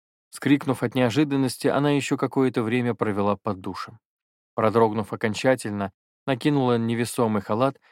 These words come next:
и направилась к выходу. Камиль сидел на диване в гостиной.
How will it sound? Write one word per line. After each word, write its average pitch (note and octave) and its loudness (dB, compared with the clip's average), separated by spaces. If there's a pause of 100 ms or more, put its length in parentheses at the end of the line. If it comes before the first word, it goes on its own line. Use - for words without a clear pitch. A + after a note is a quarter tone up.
(160)
и D3+ -2
направилась A2 0
к - -8
выходу. F#2 -10 (920)
Камиль C#3+ 0
сидел A#2+ 2
на A#2 0
диване A2 0
в G2+ -4
гостиной. F#2 -6